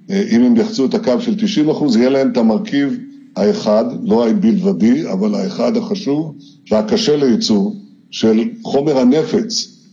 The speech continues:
אה, ל-, אה, לפצצה הגרעינית. אה, עדיין לא יהיה להם את הנשק,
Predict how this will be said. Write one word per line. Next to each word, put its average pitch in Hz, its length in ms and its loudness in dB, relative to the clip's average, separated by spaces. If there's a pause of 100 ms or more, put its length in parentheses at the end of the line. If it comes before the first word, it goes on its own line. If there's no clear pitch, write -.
(240)
אה, 208 60 -2 (340)
ל-, - 120 0
אה, 104 220 2 (800)
לפצצה 107 600 -2
הגרעינית. 107 600 0 (560)
אה, 101 180 2 (260)
עדיין 127 340 2
לא 127 120 4
יהיה 123 100 4
להם 120 180 2
את 110 80 0
הנשק, 127 440 0